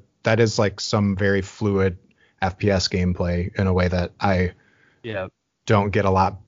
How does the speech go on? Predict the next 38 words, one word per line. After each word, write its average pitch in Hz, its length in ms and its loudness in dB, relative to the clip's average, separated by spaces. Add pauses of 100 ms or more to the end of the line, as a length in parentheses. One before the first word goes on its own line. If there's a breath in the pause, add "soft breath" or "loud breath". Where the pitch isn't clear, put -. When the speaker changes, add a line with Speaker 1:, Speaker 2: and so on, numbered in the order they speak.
Speaker 1:
coming 98 300 0
from, 92 160 -4
like, 92 180 -2
the 101 160 -2
Halo 92 460 0
school 92 440 0
of 90 120 4
<laughs> - 120 -4
things. - 540 2 (840 loud breath)
Speaker 2:
For 117 140 2
sure. 104 460 -6
And 127 160 0
I, 120 200 0 (580)
I 120 60 -6
think 113 220 -4
Ubisoft 107 580 -6
has 98 320 -8
a 95 320 -10
sale 101 340 -4
going 98 240 -2
on 95 220 -2
across 95 360 -2
all 98 180 2
platforms 101 520 -4
right 98 160 -4
now 104 160 -6
'cause 98 220 -6 (640 soft breath)
the, 101 220 -2
uh, 92 280 0 (160)
Far 107 220 4
Cry 98 180 2
three 104 260 -4
thing's 98 300 -6
also 98 300 -4
on 92 180 -4
sale 92 300 -6
on 92 240 -6
Steam. 101 600 -2